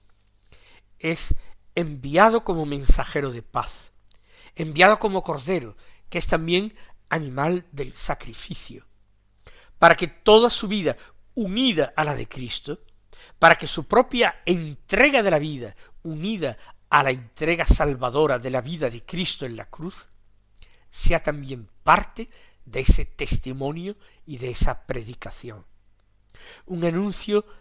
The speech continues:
pacífico, en la paz, pero en el amor, en la convicción más grande, y en la esperanza de que si el Señor nos envía,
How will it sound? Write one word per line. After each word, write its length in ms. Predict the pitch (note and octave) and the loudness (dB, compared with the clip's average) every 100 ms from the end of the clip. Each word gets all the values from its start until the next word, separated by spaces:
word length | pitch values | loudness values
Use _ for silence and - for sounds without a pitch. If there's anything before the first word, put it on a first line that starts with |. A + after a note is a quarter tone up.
| - - | -20 0
pacífico, 800 | D#3+ - G3 - C#3 - - - - - - _ - | 0 2 -4 -4 -8 -12 -16 -20 -20 -20 -20 _ -10
en 160 | D3 | -4
la 140 | C3+ - | -2 2
paz, 340 | F#3 - - - - - - - | 2 2 -6 -14 -20 -20 -20 -10
pero 300 | C3 C3 - - - - - | -8 -8 -12 -20 -20 -20 -16
en 180 | C3+ | -12
el 100 | B2+ | -10
amor, 460 | A#2+ A#2+ D3 D#3+ - _ _ _ | -8 -6 -6 -6 -12 _ _ _
en 160 | - C3 | -12 -4
la 140 | C#3+ | -4
convicción 800 | - C#3 C3 C3 - - C#3 B2+ | -4 -8 -8 -10 -10 -8 -8 -8
más 220 | B2 - | -8 -6
grande, 520 | A2+ B2+ A#2+ A#2+ G2+ - _ _ _ _ - | -4 -4 -6 -10 -16 -18 _ _ _ _ -18
y 100 | D#3 | -6
en 100 | D3+ | -4
la 60 | C#3 | -4
esperanza 720 | - - C3+ D#3+ A3 - C4+ - - _ - | -6 -4 0 2 2 -2 -6 -6 -20 _ -14
de 80 | |
que 140 | B2 - | -12 -10
si 160 | - | -8
el 100 | C3+ | -8
Señor 460 | B2 B2+ C3+ G3+ A#3 | -6 -8 -4 -4 -4
nos 280 | F#3 F3+ - | -6 -6 -6
envía, 480 | C3 A#2 A#2 A#2 | -8 -12 -12 -12